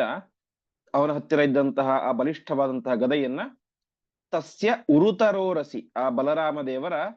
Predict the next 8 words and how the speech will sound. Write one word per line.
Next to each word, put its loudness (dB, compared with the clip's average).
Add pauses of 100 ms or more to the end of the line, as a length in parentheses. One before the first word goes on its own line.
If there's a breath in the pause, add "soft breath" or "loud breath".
(440)
ಉರುತರ 0
ಉರಸಿ, -6
ಉರುತರ 0
ಅಂತ -4
ಹೇಳಿದ್ರೆ -2
ತುಂಬಾ -2
ದೊಡ್ಡದಾದಂತಹ, -6
ವಿಸ್ತಾರವಾದಂತಹ, -4